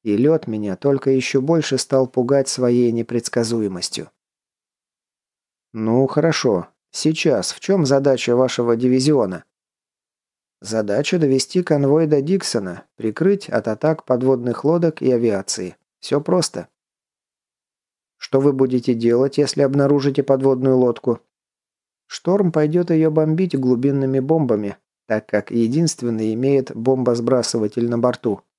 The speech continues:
отвечаю я. «Только шторм?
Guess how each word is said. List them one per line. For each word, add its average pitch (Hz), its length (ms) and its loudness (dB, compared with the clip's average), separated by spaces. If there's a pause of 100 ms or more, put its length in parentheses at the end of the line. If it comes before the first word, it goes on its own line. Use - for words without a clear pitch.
(100)
отвечаю 104 560 -6
я. 104 240 -10 (1200)
«Только 101 280 -2
шторм? 147 500 -2